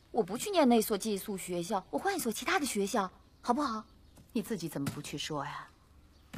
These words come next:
Speaker 1: 让我去说，我刚开口，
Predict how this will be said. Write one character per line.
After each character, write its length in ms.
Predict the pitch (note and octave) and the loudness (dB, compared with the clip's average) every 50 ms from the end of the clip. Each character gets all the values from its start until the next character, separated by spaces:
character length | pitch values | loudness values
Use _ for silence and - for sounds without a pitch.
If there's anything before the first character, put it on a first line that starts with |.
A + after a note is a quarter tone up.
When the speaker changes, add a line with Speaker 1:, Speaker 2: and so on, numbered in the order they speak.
| - - - - - - | -14 -14 -18 -18 -20 -8
Speaker 1:
让 240 | - C#5+ C5 G#4+ D#4 | -6 -4 -2 0 0
我 160 | A3+ F3+ - - | 0 -2 -2 -6
去 260 | - - - B4 A#4+ | -8 -4 0 2 2
说， 400 | - - - G3 F3 E3 D#3 E3 - - - - - | 2 2 -2 -2 -2 -2 -4 -6 -10 -18 -20 -8 -2
我 100 | - C#4+ | -2 4
刚 220 | - F#4 F#4+ F#4 | 4 4 4 4
开 240 | F#4 - F#4 E4+ E4+ | 2 2 2 4 4
口， 320 | E4 B3+ A3+ F#3+ F3+ F3 | 4 4 4 4 4 4